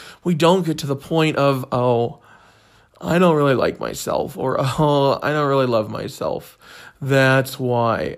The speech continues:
I don't like to sit down and read books anymore," or, "I don't like to spend time alone,"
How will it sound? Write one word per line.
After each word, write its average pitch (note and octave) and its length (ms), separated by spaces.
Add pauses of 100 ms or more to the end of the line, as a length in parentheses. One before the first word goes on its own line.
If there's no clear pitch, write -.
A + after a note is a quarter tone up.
(140)
I C3 100
don't A#2+ 500
like A#2 320
to B2+ 200
sit - 260
down A#2+ 380
and G#2 260
read A#2 300
books G#2 280
anymore," A#2+ 520
or, A#2+ 140
"I A#2 100
don't A2 300
like A#2+ 180
to C3+ 80
spend A#2+ 300
time B2 220
alone," A2+ 600